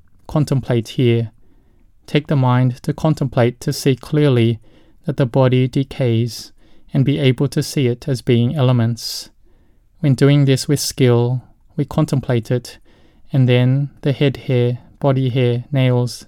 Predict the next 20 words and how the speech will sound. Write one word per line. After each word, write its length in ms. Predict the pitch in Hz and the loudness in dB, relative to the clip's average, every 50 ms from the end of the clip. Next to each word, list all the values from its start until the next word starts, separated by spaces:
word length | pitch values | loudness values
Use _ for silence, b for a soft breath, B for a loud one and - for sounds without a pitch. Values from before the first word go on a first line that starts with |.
| _ | _
teeth 360 | - - - 139 120 110 - - | -10 -6 -4 -4 -4 -4 -4 -4
or 100 | 135 120 | -4 -4
skin, 520 | - - - 139 123 120 120 123 120 113 b b b b b b b b b b b - - - - | -4 -4 0 2 2 2 2 0 0 -4 b b b b b b b b b b b -20 -20 -18 -16
it 120 | - - | -16 -16
falls 380 | - - 151 147 147 143 - - | -6 -2 0 2 2 2 2 0
off 240 | 139 131 - - - | 0 0 -2 -4 -6
the 80 | 151 | -6
body 540 | 131 - 135 120 113 123 120 120 123 117 - - | -2 0 0 0 2 2 2 2 0 -2 -4 -6
and 100 | - 131 | -6 -4
hasn't 360 | - - 156 139 - 143 131 | -2 -2 -2 0 0 -2 0
even 220 | 143 127 120 135 127 | 0 0 0 0 -2
hit 220 | - - 151 - | -2 -4 -4 -4
the 80 | - 139 | -6 -4
ground, 500 | - 131 120 117 113 113 117 123 120 - - _ - | -2 -2 0 0 0 0 -2 -4 -6 -8 -14 _ -6
and 140 | - 147 143 | -4 0 0
we 140 | 143 151 151 | 2 2 2
understand 580 | 151 151 143 139 - - - 139 127 120 117 - | 2 2 2 0 -2 -2 0 0 2 2 2 0
it 200 | 127 - - - | -2 -4 -8 -12
clearly 480 | - - - 147 139 127 120 123 127 156 | -8 -4 0 2 2 2 2 0 0 0
already. 520 | 143 127 123 120 113 123 117 113 107 - | 0 0 0 2 0 0 -2 -2 -4 -8